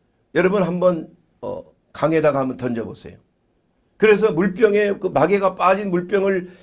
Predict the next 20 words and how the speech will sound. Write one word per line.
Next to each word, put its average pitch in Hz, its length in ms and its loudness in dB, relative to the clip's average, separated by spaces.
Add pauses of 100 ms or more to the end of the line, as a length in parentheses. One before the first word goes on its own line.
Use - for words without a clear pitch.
(240)
어, - 40 -6 (260)
던지면은 202 840 2
이것이 202 300 4
어떻게 190 200 2
됩니까? 131 480 -2 (720)
물이 196 320 0
꿀꿀꿀꿀 208 720 -4
들어가면서 196 840 4 (160)
잠기게 214 500 2
되는 156 220 0
거예요. 127 120 -12
잠기게. 98 540 -14 (1120)
그리고 269 320 8
나면 226 360 4
그 254 100 -2
물병 233 640 2
속에 208 360 -4
뭐가 175 360 -2
꽉 175 180 -4
찹니까? - 480 -10